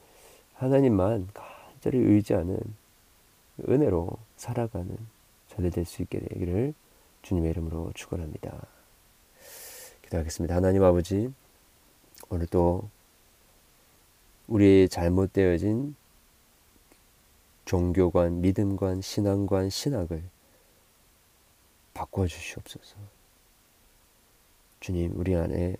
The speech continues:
오해하고 있었던 부분들 바로 잡아주시옵소서. 오늘 기도하는 가운데 우리가 붙들고 있으려고 하였던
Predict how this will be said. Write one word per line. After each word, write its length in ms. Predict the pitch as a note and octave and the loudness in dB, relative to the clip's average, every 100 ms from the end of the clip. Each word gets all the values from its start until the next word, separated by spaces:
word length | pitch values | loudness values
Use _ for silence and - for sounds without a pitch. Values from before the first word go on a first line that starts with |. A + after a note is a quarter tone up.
| - | 2
오해하고 680 | G2 F#2+ G#2+ G#2+ A2 G2+ | 6 8 8 6 2 0
있었던 460 | F#2 - - - F2 - | -2 -6 -12 -10 -12 -10
부분들 400 | - F2+ F#2+ A2 G#2+ - _ _ _ _ _ _ _ _ _ _ _ _ _ - | -12 -12 -12 -14 -18 -20 _ _ _ _ _ _ _ _ _ _ _ _ _ -16
바로 240 | - D#2+ | -10 -10
잡아주시옵소서. 1000 | - D#2 F#2+ - F#2+ - - - - - A2+ G#2+ _ _ _ _ _ _ _ _ _ _ _ | -8 -10 -10 -10 -10 -8 -8 -10 -14 -14 -16 -18 _ _ _ _ _ _ _ _ _ _ _
오늘 160 | - F2 | -4 -2
기도하는 420 | F#2 F2+ F2 F2+ | 0 2 2 2
가운데 580 | F2 E2+ E2+ E2 D#2+ G#2 A2 _ _ _ _ _ _ _ _ _ _ _ _ _ _ _ _ _ _ _ _ _ _ _ _ _ _ _ _ _ _ - - - _ _ _ _ _ _ _ _ - | 0 -2 -2 -4 -4 -6 -12 _ _ _ _ _ _ _ _ _ _ _ _ _ _ _ _ _ _ _ _ _ _ _ _ _ _ _ _ _ _ -20 -20 -20 _ _ _ _ _ _ _ _ -2
우리가 380 | F#2 F2 E2+ E2 - | 0 2 2 0 -6
붙들고 360 | - A2+ G#2 | -2 2 2
있으려고 440 | G2 - G2 F#2 F2+ | 2 0 0 0 -2
하였던 500 | E2 - F#2 F2 | -4 -6 -10 -8